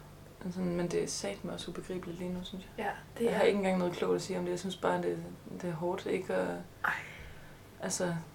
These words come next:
Speaker 1: ikke at skulle tage det her. Altså, vi har jo ikke fået at vide, at, at vi ikke kommer tilbage i skole eller noget, men...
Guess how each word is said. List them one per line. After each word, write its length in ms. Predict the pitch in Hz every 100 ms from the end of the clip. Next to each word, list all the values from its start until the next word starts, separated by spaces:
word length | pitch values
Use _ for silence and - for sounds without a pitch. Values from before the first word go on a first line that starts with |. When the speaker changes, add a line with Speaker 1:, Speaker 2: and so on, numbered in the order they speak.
| - -
Speaker 1:
ikke 220 | 190 185 190
at 60 |
skulle 360 | - - 180 185 185 185 - - - - - - - -
tage 200 | - 185
det 80 | 190
her. 120 | 190
Altså, 520 | 180 - 180 185 180 165 - - -
vi 60 | 165
har 60 |
jo 60 | 175
ikke 120 | 180
fået 160 | - 175
at 60 |
vide, 240 | 175 180 180
at, 400 | - - - - -
at 120 | 156
vi 60 |
ikke 140 | 156 156
kommer 240 | 170 160
tilbage 300 | - - 160
i 40 | 170
skole 500 | - 170 170 180 170
eller 160 | 165 160
noget, 200 | 165 175
men... 180 | 170